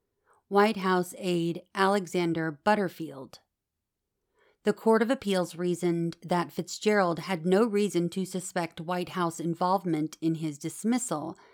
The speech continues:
at least until nineteen seventy-three. In that year, reasonable grounds for suspicion had arisen,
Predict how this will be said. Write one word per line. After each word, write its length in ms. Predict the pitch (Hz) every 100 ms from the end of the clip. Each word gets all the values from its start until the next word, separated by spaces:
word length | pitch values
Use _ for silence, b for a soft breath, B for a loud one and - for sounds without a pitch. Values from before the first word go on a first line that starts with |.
| b b b
at 220 | 180 -
least 540 | 196 240 170 170 - -
until 380 | 196 180 180
nineteen 500 | 170 160 151 170 160
seventy-three. 920 | 156 170 151 156 147 175 196 160 147 - _ _ _ _ _ _ _ _ _ _ _ _
In 160 | 202 190
that 260 | 196 226 -
year, 420 | 185 165 160 160
reasonable 560 | 170 214 208 190 170 165
grounds 460 | 180 180 175 175
for 180 | - 170
suspicion 840 | 160 165 - 220 214 175 156 160 -
had 220 | - 156
arisen, 640 | 156 175 202 165 113 95